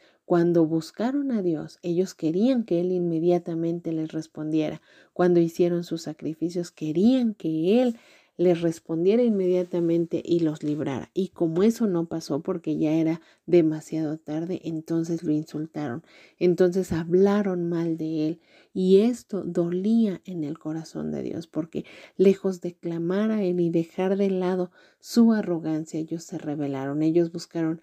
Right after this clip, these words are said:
ayuda en el enemigo, buscaron la manera de dejar en mal a Dios, porque no hacía lo que ellos querían. Y muchas veces nosotros estamos en búsqueda de la ayuda de cualquier persona,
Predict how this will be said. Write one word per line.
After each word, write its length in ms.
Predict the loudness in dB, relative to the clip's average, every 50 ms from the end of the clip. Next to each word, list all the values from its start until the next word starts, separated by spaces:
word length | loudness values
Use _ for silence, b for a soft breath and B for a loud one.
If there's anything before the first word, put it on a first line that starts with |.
| b b b b b
ayuda 600 | b 0 2 2 4 4 4 4 4 4 2 0
en 160 | 0 0 0
el 160 | 0 0 0 0
enemigo, 680 | -2 -2 -2 0 0 2 2 4 2 2 0 0 -4 b b b b b b
buscaron 640 | -4 -4 -4 -4 -8 _ -6 -4 -2 -2 -2 -2 -2
la 120 | -2 -2
manera 480 | -2 -2 -2 0 0 2 2 0 0 -4 b b b b b -4
de 220 | 2 4 4 4
dejar 640 | 4 2 -2 -4 -8 _ -6 -4 -4 -4 -6 -8 _
en 240 | -10 -6 -4 -4 -2
mal 260 | -2 -2 -2 -2 -2
a 80 | -2 0
Dios, 460 | 2 2 2 2 2 -2 -6 -14 _ _ _
porque 360 | _ -6 -6 -6 -6 -4 -2
no 280 | 0 0 0 0 0 -2
hacía 440 | -4 -4 -6 -4 -2 0 0 -2 b b b b b b _
lo 180 | 0 0 0 0
que 140 | 0 2
ellos 340 | 2 2 2 0 -2 -4 -6
querían. 440 | -12 _ -10 -8 -6 -6 -8 -8 -10 b b b b b b
Y 100 | 0 2
muchas 360 | 2 2 2 2 0 0 2
veces 380 | 0 0 0 0 -2 -4 -4
nosotros 600 | -8 -14 -10 -2 0 0 0 0 -4 -8 -10 -10 b b b b b
estamos 500 | -12 -10 -6 -4 -2 -2 -2 -2 -4 -6 -10
en 280 | -8 -4 -2 -2 2
búsqueda 640 | 2 2 2 2 -2 -8 -8 -8 -6 -6 -6 -8 -10 _ _ _ _ _
de 140 | 2 4 4
la 120 | 4 4
ayuda 360 | 2 2 2 2 2 2 0
de 120 | -2 -2 -4
cualquier 460 | -4 -6 -6 -6 -4 -4 -4 -4 -4
persona, 580 | -8 -10 -12 -12 -8 -4 -4 -2 -2 -4 -8